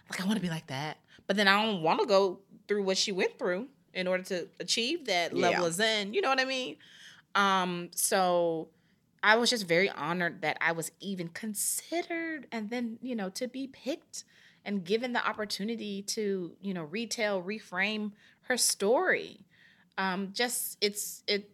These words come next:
Speaker 1: and I can't believe how beautiful the process was. I was like, "God, are you, is this happening?" The fact that it was just, it, it,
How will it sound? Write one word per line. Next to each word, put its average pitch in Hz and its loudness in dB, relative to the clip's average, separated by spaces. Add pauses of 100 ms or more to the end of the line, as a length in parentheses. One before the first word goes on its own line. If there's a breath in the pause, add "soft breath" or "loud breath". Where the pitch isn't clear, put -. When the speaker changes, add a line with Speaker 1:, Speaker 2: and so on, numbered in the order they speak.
(440)
Speaker 1:
and 202 10
I 214 12
can't 294 4
believe 233 -2 (220)
how 254 6
beautiful 220 -4
the - -6
process 190 0
was. 120 -12
I - -6
was 233 -6
like, 180 -4
"God, 392 6 (100)
are - 8
you, 440 4 (1600 soft breath)
is 679 8
this - 2 (120)
happening?" - 8 (640)
The 247 10
fact 240 8
that 202 6
it 262 -2
was 240 0
just, 220 0
it, 208 -8 (260)
it, - -6